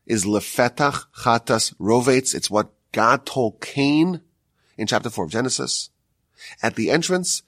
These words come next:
sin crouches." And that's the proof that the child forgets the whole Torah at birth. At the entrance, child enters the world, that's when sin crouches, 'cause now you forgot the whole Torah. When the Talmud elsewhere tells us that the child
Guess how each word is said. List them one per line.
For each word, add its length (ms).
sin 560
crouches." 560
And 100
that's 200
the 80
proof 640
that 80
the 40
child 200
forgets 220
the 80
whole 100
Torah 360
at 100
birth. 320
At 80
the 100
entrance, 380
child 260
enters 220
the 80
world, 380
that's 200
when 160
sin 420
crouches, 400
'cause 160
now 100
you 100
forgot 340
the 80
whole 120
Torah. 340
When 120
the 80
Talmud 300
elsewhere 340
tells 320
us 100
that 60
the 120
child 300